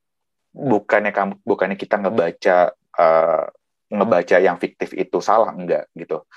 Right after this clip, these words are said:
Tetap ada poin plusnya gitu. Tapi balik lagi, eh, kalau, kalau kalian nanya bahwa, oh, sejak ada teknologi akhirnya budaya membaca itu enggak. Tapi memang pada dasarnya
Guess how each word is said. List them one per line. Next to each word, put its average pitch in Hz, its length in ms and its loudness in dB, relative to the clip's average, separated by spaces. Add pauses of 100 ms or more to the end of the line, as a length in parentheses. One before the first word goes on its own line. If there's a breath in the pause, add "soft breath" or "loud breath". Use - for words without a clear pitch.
(100)
Tetap - 320 -2 (400)
ada 104 240 0
poin 90 320 0
plusnya 90 480 -6
gitu. 78 240 -10
Tapi 110 480 -2 (240 loud breath)
balik 87 320 0
lagi, 87 320 0 (960)
eh, 87 540 2 (680)
kalau, 95 400 2 (160)
kalau 92 400 0 (240)
kalian 95 560 0
nanya 92 480 -6
bahwa, 85 560 -2 (160)
oh, 82 240 -6
sejak 117 400 0
ada 120 160 2
teknologi 107 880 -2 (320 soft breath)
akhirnya 104 480 -2
budaya 101 320 2
membaca 90 400 -2
itu 90 240 -2
enggak. 82 240 -2 (160)
Tapi 123 240 0
memang 92 560 -4
pada 90 180 2
dasarnya 101 600 0